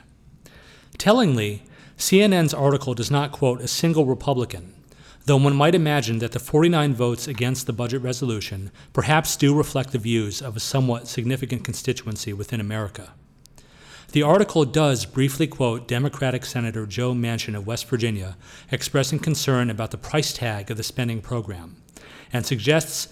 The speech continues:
that this might potentially lead to a paring down of some provisions. It appears that in the view of C N N's authors and many of its readers,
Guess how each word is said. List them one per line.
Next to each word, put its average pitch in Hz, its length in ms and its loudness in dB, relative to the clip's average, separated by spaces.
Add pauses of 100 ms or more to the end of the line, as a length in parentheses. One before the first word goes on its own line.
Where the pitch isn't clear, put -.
(120)
that 131 120 0
this - 160 -4
might 139 180 0
potentially 147 540 0
lead 120 300 2
to 113 120 -4
a 110 60 -4
paring 123 400 -2
down 107 340 -4
of 107 120 -10
some 110 240 -4
provisions. 90 640 -10 (1400)
It 147 140 2
appears 165 480 2
that 143 140 2
in 143 120 6
the 135 60 2
view 143 340 4
of 117 140 -4
C - 180 0
N 143 120 4
N's 131 200 0
authors 127 600 -4
and 120 240 -4
many 117 240 -2
of 101 80 -10
its - 200 -10
readers, 107 500 -4